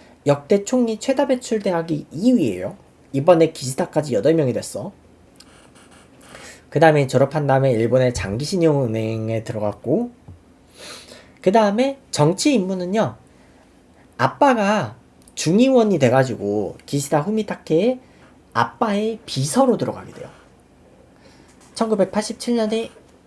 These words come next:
그 중의원 비서로 들어가서 정치를 배우게 됐고, 그러다가 이제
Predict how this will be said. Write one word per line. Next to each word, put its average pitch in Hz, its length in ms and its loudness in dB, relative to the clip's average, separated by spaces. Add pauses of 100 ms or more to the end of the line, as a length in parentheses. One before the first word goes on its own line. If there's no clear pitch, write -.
(380)
그 131 360 2
중의원 156 360 4
비서로 139 460 2
들어가서 127 480 2
정치를 127 400 -4
배우게 127 320 2
됐고, 107 380 -4 (840)
그러다가 196 320 6
이제 151 380 4